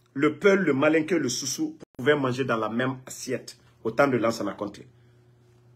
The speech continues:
Parce que Lansana Conté est issu de la minorité. On peut dire comme ça.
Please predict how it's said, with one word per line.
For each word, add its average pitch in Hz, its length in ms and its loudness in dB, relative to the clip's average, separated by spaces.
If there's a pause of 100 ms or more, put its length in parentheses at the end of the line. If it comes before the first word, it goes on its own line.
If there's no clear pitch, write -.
(160)
Parce - 160 -4
que 113 100 -2
Lansana 110 380 0
Conté 98 420 -4
est 95 180 -6
issu 113 280 -2
de 98 100 0
la 92 120 -2
minorité. 98 560 -2 (220)
On 104 40 -6
peut 113 160 0
dire 113 120 -2
comme 85 160 -6
ça. - 180 -10